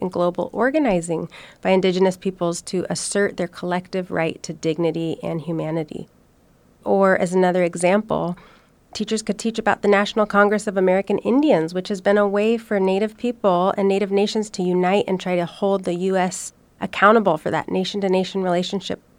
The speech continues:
between the federal government and tribal nations.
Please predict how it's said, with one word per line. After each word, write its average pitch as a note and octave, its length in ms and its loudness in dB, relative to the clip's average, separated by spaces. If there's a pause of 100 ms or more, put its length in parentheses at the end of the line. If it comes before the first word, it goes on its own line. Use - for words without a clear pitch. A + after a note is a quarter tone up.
(160)
between F3 340 -4
the F3 80 -4
federal E3+ 380 -4
government E3+ 420 -4
and F3 100 -6
tribal E3+ 300 -6
nations. - 600 -6